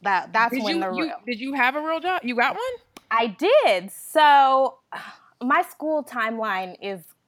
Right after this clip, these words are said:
Speaker 1: a little crazy. We don't have to get into it. But, um,
Speaker 2: <laughs>
Speaker 1: after the spring, I mean, we could, but we don't have to. After the spring of junior year, I was asked very politely by Harvard not to return in the fall.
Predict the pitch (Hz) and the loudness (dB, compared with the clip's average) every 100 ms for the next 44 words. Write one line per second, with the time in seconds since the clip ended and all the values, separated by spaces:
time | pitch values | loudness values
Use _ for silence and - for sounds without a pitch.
0 | _ 220 220 220 - - 208 196 185 202 | _ -2 0 0 0 -2 -2 -2 -4 -4
1 | 220 214 247 247 254 226 190 - 392 285 | -4 -6 -4 -4 -4 -4 -6 2 4 4
2 | - - - 208 233 262 247 - 269 320 | 0 -18 -12 -2 6 6 6 4 4 4
3 | - 349 330 277 285 - 269 320 320 269 | 2 0 2 0 -4 -8 0 0 0 -2
4 | 247 254 220 226 339 247 196 220 208 220 | -2 0 -2 0 2 4 2 0 0 -2
5 | 226 233 - 226 233 285 240 - 285 311 | -2 -2 -2 0 0 0 -6 -6 -4 -4
6 | 240 285 285 254 190 180 165 214 - - | -4 -2 -2 -2 -4 -2 0 0 -4 -14
7 | - - - 208 202 196 196 214 - _ | -18 -12 0 4 4 4 0 -4 -8 _
8 | - 190 180 165 180 233 - _ 185 160 | -8 -4 -2 0 -2 -4 -10 _ -2 -2
9 | 196 - - 196 175 175 - 233 175 170 | -2 -8 -14 -6 -6 -6 -8 -8 -4 -6
10 | 190 233 254 285 240 190 202 214 190 - | -4 -2 0 0 0 0 0 -2 -4 -4
11 | 240 240 - 202 208 240 277 - 151 165 | -4 -4 -4 -6 -4 -6 -6 -4 -2 -2
12 | 262 | -2